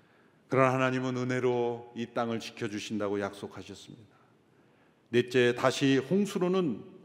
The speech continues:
인류를 멸망시키지 않겠다고 약속하셨습니다.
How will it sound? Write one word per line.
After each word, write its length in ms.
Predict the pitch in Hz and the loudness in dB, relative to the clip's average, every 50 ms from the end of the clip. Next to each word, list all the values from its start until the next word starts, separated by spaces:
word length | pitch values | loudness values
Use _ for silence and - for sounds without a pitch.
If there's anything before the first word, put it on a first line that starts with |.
| _ - | _ -4
인류를 800 | 135 139 170 196 175 196 196 202 196 196 180 156 123 101 - - | -2 0 2 2 2 4 6 8 8 8 8 4 2 -2 -4 -2
멸망시키지 960 | 120 135 143 165 202 208 214 208 208 202 185 - - - - 175 147 143 160 | 2 4 4 6 6 6 6 4 4 4 -4 -6 -8 -8 -10 -10 -6 -4 -2
않겠다고 1160 | 143 123 117 110 - 123 113 - - 110 107 107 120 143 160 170 170 - - - - - - - 85 | -2 -2 -2 -4 -4 -6 -6 -4 -4 -4 -4 0 2 2 2 2 0 -6 -16 -20 -20 -20 -18 -14 -12
약속하셨습니다. 840 | 82 82 - - 110 95 - - 123 123 147 - - - - _ | -12 -12 -12 -14 -14 -14 -14 -16 -16 -16 -16 -18 -18 -20 -20 _